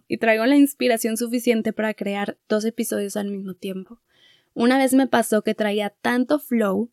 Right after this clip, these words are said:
que terminé con un mes y medio de episodios adelantados y ya programados.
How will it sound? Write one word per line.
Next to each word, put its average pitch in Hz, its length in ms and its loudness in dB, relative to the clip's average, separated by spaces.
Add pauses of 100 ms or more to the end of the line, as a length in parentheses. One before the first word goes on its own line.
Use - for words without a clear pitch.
(120)
que 247 120 2
terminé 240 500 4
con 262 300 2 (120)
un 247 280 2
mes 254 200 0
y 254 60 2
medio 233 300 0
de 233 100 0
episodios 208 600 -6
adelantados 208 840 -6 (120)
y 226 280 -4
ya 226 300 0 (120)
programados. 202 1120 -6